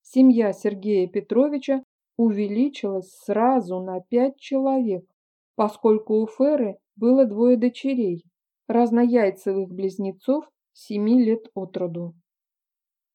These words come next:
Затем Марина Витальевна сказала, что было бы несправедливо не принять в клан по упрощенной схеме Ниту,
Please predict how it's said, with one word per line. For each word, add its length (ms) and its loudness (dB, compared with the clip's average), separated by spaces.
Затем 580 0
Марина 460 2
Витальевна 640 -2
сказала, 720 -4
что 240 0
было 280 2
бы 140 0
несправедливо 1000 -2
не 160 2
принять 500 0
в 80 -20
клан 320 -2
по 60 -6
упрощенной 720 -4
схеме 580 -4
Ниту, 580 2